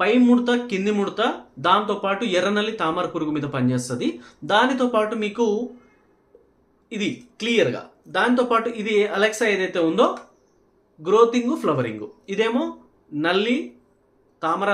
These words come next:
లైట్గా ఉన్న కొద్దీ, దాంతోపాటు పై ముడత, కింది ముడత, ఇది వచ్చేసి మనకి పూత, అలాగే గ్రోతింగ్, ఈ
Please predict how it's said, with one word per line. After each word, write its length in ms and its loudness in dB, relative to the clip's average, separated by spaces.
లైట్గా 360 0
ఉన్న 200 -2
కొద్దీ, 280 -2
దాంతోపాటు 600 0
పై 80 2
ముడత, 260 -4
కింది 220 -2
ముడత, 140 -4
ఇది 120 -4
వచ్చేసి 340 -4
మనకి 280 -4
పూత, 260 -4
అలాగే 340 -2
గ్రోతింగ్, 400 -2
ఈ 60 0